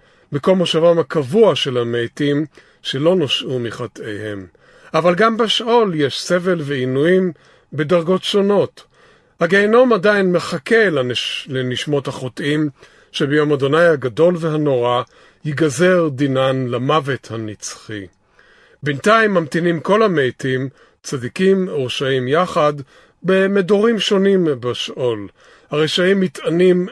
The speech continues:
במקום שלפי המסורת מ-, מכונה מעצבה, פורגטוריום בלעז,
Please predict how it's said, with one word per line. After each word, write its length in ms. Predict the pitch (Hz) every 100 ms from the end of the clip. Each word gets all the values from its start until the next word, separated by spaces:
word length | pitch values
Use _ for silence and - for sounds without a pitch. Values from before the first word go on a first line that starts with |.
| 330
במקום 720 | 143 147 143 139 135 - 165
שלפי 380 | 143 143 123 151
המסורת 640 | 135 123 - 170 143 139 - _ - _ _ -
מ-, 320 | 139 139 139
מכונה 380 | 131 151 147 156
מעצבה, 1000 | 151 156 156 139 - 165 151 135 190 131 - _ _ _ _ _ _ _ - 127
פורגטוריום 1080 | - 180 165 151 139 135 196 190 147 117 107
בלעז, 680 | 110 110 143 160 180 180